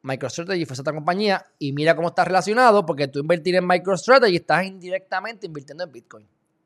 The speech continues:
Y si aumenta Bitcoin, aumenta MicroStrategy. ¿Ah? Próxima compañía en la que invertí hoy. Estas son compañías bien interesantes.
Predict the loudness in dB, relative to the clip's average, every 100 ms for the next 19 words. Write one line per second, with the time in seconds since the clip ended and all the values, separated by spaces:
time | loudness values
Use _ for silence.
0 | _ _ -18 -10 2 4 4 4 8 10
1 | 8 6 6 6 4 0 2 2 0 -6
2 | -8 -10 -12 -14 -18 -20 _ _ -8 -8
3 | -8 -14 _ _ _ _ _ _ _ _
4 | 0 0 4 4 4 4 2 2 2 4
5 | 2 0 0 0 -8 -6 0 2 2 -4
6 | _ _ _ _ _ _ -20 -20 _ _
7 | _ _ _ _ _ _ -6 -4 2 2
8 | 2 -2 0 -2 2 0 2 4 4 2
9 | -2 8 12 12 12 4 2 0 0 -4
10 | -6 -12 -20